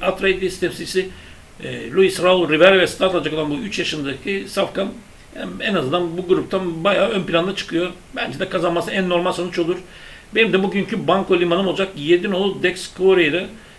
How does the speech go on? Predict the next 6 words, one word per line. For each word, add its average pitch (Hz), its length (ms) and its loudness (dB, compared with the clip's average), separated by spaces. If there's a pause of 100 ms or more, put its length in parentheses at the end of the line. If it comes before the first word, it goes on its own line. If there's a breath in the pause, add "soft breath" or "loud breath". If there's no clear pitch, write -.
(180 loud breath)
Luis 165 360 -2
Raul 180 400 2
Rivera 175 400 4
ile 175 340 -2 (120)
benim 147 260 -6
bankom. 123 340 -4